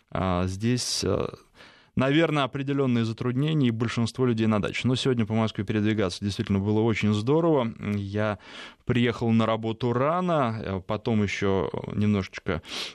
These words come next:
отсюда отъезжал, и нигде никаких затруднений по ходу движения не встретил. А, кстати, полиции достаточно много.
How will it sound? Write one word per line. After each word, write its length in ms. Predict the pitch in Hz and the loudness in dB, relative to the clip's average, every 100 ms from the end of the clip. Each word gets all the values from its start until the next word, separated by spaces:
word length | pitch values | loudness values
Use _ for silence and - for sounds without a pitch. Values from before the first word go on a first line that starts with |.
| - | -6
отсюда 460 | 98 - 104 101 | -4 -2 0 0
отъезжал, 720 | 98 - 104 104 113 160 170 | -2 -2 -2 0 0 0 0
и 160 | - 107 | 0 2
нигде 420 | 113 113 107 117 | 4 2 0 0
никаких 440 | 120 104 95 107 | 0 0 -2 -2
затруднений 720 | 98 98 101 98 110 117 104 - - - | -2 -2 -2 0 2 4 2 -2 -14 -12
по 100 | 104 | -10
ходу 300 | 95 110 104 | -6 -4 -4
движения 580 | 101 104 104 104 98 98 | -2 0 0 2 4 4
не 160 | 101 104 | 4 2
встретил. 380 | - 180 175 | 0 -2 0
А, 20 | 107 | -2
кстати, 240 | - 123 | -4 -6
полиции 400 | 110 104 135 - | -4 -4 -4 -6
достаточно 580 | 95 95 98 95 - 98 | -4 -4 -4 -4 -2 2
много. 460 | 107 143 151 104 | 2 2 0 -2